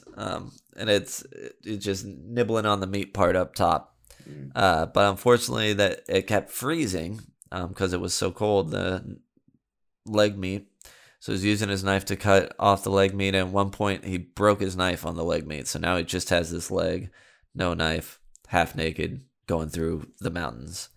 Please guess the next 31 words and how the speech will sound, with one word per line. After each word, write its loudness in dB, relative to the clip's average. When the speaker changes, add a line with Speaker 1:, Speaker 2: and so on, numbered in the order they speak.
Speaker 2:
Jesus. -16
Speaker 1:
Yeah. -4
Well, 2
<laughs> 2
one 2
night 6
while 6
sleeping -2
in -2
a -6
cave, -2
he -4
felt 0
a -4
tug 0
on -2
his -4
leg 0
and -2
woke 2
up 2
to 0
see 2
a 6
mountain 0
lion 2
trying 2
to -4
take 0
the -4
Blackfoot 2